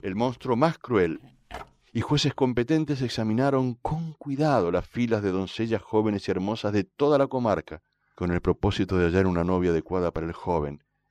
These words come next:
en caso de que el azar no le deparara un destino diferente. Todo el mundo, por supuesto, sabía que los cargos de la acusación eran ciertos.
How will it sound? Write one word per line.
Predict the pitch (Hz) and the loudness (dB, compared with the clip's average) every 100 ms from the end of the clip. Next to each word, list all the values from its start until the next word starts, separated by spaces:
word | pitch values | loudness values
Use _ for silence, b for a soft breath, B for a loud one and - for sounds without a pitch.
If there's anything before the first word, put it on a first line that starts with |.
| _ | _
en | - 123 | -8 -8
caso | 117 76 73 - 73 B B B | -6 -8 -8 -10 -12 B B B
de | 90 | -8
que | - | -4
el | 82 | -2
azar | 82 - 95 87 | -2 0 0 2
no | 82 | 0
le | 85 | 0
deparara | 80 78 78 80 78 | 0 -2 -2 -2 -2
un | 76 | -6
destino | - - 76 69 | -8 -10 -8 -8
diferente. | 71 65 131 123 117 - _ _ _ _ _ _ _ _ _ _ _ _ | -8 -8 -8 -10 -14 -20 _ _ _ _ _ _ _ _ _ _ _ _
Todo | 104 104 | 0 2
el | |
mundo, | 101 139 104 82 | 2 0 0 0
por | 90 | -2
supuesto, | - 90 - 101 - 87 80 _ _ _ _ _ _ | -6 -8 -6 -6 -6 -10 -12 _ _ _ _ _ _
sabía | - 82 101 101 | -8 -4 0 0
que | 92 | 2
los | 85 - | -2 0
cargos | 104 101 92 | 0 0 0
de | |
la | 85 | -2
acusación | - 78 76 - 90 85 | -4 -6 -6 -4 -2 -2
eran | 78 78 | -4 -6
ciertos. | - 78 73 - - - | -4 -4 -4 -10 -20 -20